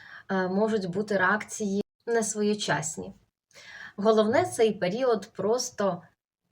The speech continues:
переглядати те, що ми вже маємо, і не втягувати себе в нові відносини, як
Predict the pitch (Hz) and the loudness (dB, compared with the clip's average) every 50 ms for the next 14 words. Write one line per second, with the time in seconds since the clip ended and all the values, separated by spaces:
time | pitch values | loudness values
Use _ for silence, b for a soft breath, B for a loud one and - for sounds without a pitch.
0 | _ - 226 233 233 226 208 185 196 214 202 190 196 185 170 165 - - 160 - | _ 4 6 8 8 6 4 2 2 0 0 2 2 2 2 2 0 -4 -10 -10
1 | - - _ _ - 202 190 175 - - - 175 175 175 180 170 156 151 151 151 | -10 -14 _ _ -2 -2 -2 -2 -2 -6 -6 -4 -2 0 0 -2 -2 -2 -4 -6
2 | 151 156 - 190 190 190 202 220 254 277 294 277 285 294 294 294 B B B B | -6 -6 -4 0 2 2 2 2 2 0 0 -2 -2 -4 -6 -6 B B B B
3 | B B 269 302 294 269 220 196 - - 233 214 196 185 180 180 170 - - 160 | B B 2 4 4 4 2 0 0 2 2 4 4 2 0 -2 -2 -2 -6 -10
4 | - - 180 160 156 165 160 156 160 - - 160 165 220 233 294 294 285 294 226 | -8 -8 -6 -4 -4 -2 -2 -4 -4 -4 -2 0 0 2 2 2 2 0 0 0
5 | 196 196 202 208 196 190 - - 196 190 180 180 180 180 180 165 - 196 190 185 | 2 2 2 2 0 -2 -2 -6 -6 -6 -4 -4 -6 -6 -6 -2 -2 -2 -2 -2
6 | - - | -6 -16